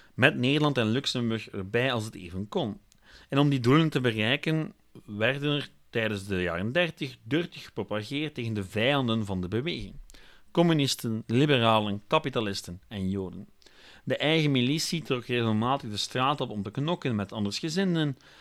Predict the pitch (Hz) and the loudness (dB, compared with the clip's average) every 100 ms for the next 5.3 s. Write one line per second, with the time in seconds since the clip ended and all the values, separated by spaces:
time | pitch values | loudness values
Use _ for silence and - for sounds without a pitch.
0 | - - 135 123 110 110 139 147 123 104 | -18 -2 2 2 2 4 4 4 4 4
1 | 107 - 170 151 127 117 107 104 110 110 | 2 2 2 2 2 2 0 0 -2 -2
2 | 104 95 92 90 107 107 - 80 - _ | -2 -2 -4 -4 -6 -6 -6 -8 -8 _
3 | _ _ _ _ - - 127 135 _ _ | _ _ _ _ -20 -4 -2 -2 _ _
4 | 151 160 - - 127 123 160 - - 123 | 0 0 0 0 0 0 -4 -6 -12 -4
5 | 117 101 98 | 0 0 -2